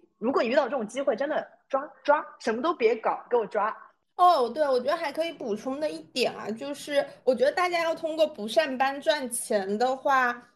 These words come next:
Speaker 2: 还是需要去赚那种有一点知识门槛跟那个有一点准入门槛的活儿。去年年底的时候，其实我又回去上了一阵子班，然后最后面因为，呃，觉得不太合适，我又出来了。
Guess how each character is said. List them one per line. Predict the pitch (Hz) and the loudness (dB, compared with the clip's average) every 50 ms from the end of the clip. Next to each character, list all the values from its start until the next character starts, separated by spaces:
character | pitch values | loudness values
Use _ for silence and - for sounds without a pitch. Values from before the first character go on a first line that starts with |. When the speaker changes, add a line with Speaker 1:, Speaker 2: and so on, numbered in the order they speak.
| _ _ _ | _ _ _
Speaker 2:
还 | - - 240 208 220 | -2 2 2 2 2
是 | 220 233 359 349 339 330 | 0 -4 -6 -6 -6 -6
需 | 330 - 285 | -6 -4 0
要 | 302 311 311 294 277 | 0 0 2 0 -2
去 | 269 - - 330 294 247 240 | -6 -8 -8 -8 -8 -8 -8
赚 | 233 - 330 311 - 277 269 262 262 | -10 0 2 4 4 4 2 0 -2
那 | 262 262 262 262 | -4 -4 -4 -2
种 | 233 254 220 202 190 - - _ _ _ _ | 0 0 0 0 -2 -6 -12 _ _ _ _
有 | 240 254 214 - - | 4 6 6 6 4
一 | - 339 | -4 -12
点 | - - - 262 202 185 202 | -12 -6 -2 -2 -2 0 -2
知 | 208 - 277 | -6 -8 -10
识 | 277 - 311 | -8 -6 -4
门 | 269 233 190 170 - - | -2 -2 -2 -4 -6 -10
槛 | - - - 294 247 202 180 165 - - - - | -14 -10 -4 -2 0 0 -2 -4 -10 -16 -2 2
跟 | 269 269 262 262 254 254 262 269 269 277 | 2 2 2 0 -2 -4 -6 -6 -6 -6
那 | 277 262 254 240 | -4 -4 -4 -2
个 | 247 226 220 214 | 0 0 0 0
有 | 220 220 190 202 | 2 0 0 0
一 | 254 | -2
点 | 247 277 254 214 208 196 196 - | -2 0 0 0 0 0 -4 -4
准 | - - 233 180 | 0 0 0 0
入 | 185 240 320 330 | 0 -2 -4 -4
门 | 277 254 180 180 202 | -4 -4 -4 -6 -4
槛 | 226 220 196 190 | -2 -2 -2 -2
的 | - 175 | -4 -8
活 | - - - - 143 - | -10 -8 -6 -4 -4 -4
儿。 | - - _ _ _ _ _ _ | -6 -8 _ _ _ _ _ _
去 | - - - 381 370 | -10 -4 -2 0 0
年 | 320 294 254 226 208 196 185 190 196 196 202 202 208 233 | 0 0 0 0 0 0 0 -2 -2 -4 -4 -4 -2 0
年 | 247 220 202 220 269 240 | 0 0 0 0 -4 -6
底 | - - - 262 202 | -8 -6 -2 0 0
的 | 196 202 | 2 2
时 | 214 240 | 2 2
候， | 240 240 | 2 0
其 | 240 277 277 | 0 -4 -6
实 | 269 320 | -6 -6
我 | 320 294 277 220 | -2 0 0 0
又 | - 262 330 320 311 | 0 -2 -2 -2 0
回 | 294 202 190 | 0 0 0
去 | 220 294 | -2 -6
上 | - - - - 539 370 | -4 -2 0 0 2 2
了 | 233 | 0
一 | 190 196 | 0 0
阵 | - 247 226 226 | 0 0 0 0
子 | 220 208 - - | -4 -6 -6 -2
班， | - 214 202 208 214 226 226 - - _ _ | 0 0 0 0 -2 -4 -8 -12 -18 _ _
然 | - 247 294 | 2 2 4
后 | 302 311 | 4 2
最 | - 381 359 | 0 0 0
后 | 349 359 359 349 | 2 0 -2 -2
面 | 330 302 294 277 269 254 - 226 | -2 -2 -2 0 0 0 -2 -2
因 | 269 277 285 285 | -4 -2 2 2
为， | 294 285 277 262 254 240 226 220 208 196 - - - | 2 4 4 2 2 2 2 2 2 0 -2 -6 -4
呃， | - 208 208 202 196 196 202 202 | -2 0 2 4 4 2 2 2
觉 | 202 240 | 2 2
得 | 247 285 | 2 2
不 | - 269 | 2 2
太 | 320 285 277 | 0 0 0
合 | 269 220 190 | 0 -2 -4
适， | - - 285 269 | -4 -4 -4 -2
我 | 233 208 190 | 0 2 2
又 | 202 233 240 | 2 2 0
出 | 240 - - 294 285 | -2 -4 -4 -2 0
来 | 311 294 254 226 | 0 2 2 2
了。 | 185 185 185 | 2 0 0